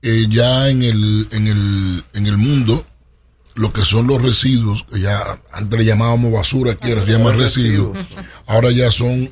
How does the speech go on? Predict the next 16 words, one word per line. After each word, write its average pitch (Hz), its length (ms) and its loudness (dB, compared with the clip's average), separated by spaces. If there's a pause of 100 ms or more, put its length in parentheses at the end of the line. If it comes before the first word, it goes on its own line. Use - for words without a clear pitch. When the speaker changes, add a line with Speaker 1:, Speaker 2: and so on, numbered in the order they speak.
(140)
Speaker 1:
reutilizables, 113 1040 -2 (160)
se - 160 -6
les 95 120 -2
saca 101 300 -2
provecho. 107 580 -2 (520)
En 110 120 2
nuestro 107 320 2
país, 113 640 2 (180)
eh, 101 340 -4 (140)
nosotros 110 500 -2
hemos 120 140 2
propuesto, 110 720 0 (760)
mira, 117 220 0
de 110 180 2
los 113 120 4
residuos 165 560 0